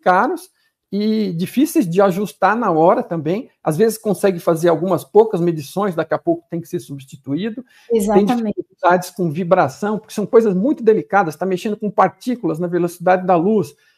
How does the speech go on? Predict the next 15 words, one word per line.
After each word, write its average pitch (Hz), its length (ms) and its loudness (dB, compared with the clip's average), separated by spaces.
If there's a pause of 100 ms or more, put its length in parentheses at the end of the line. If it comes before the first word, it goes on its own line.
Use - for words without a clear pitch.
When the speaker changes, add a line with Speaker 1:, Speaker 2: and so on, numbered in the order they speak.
(120)
Speaker 1:
Então, 208 220 -4
qualquer 214 380 2
desajuste, 214 560 0
qualquer 185 280 0
batida 208 440 2
de 170 100 -4
porta 175 340 0
no 160 100 -4
laboratório, 165 600 0
por 175 140 -4
mais 196 320 0
precauções 175 720 -4
que - 100 -20
se - 140 -20
tome, 220 420 -2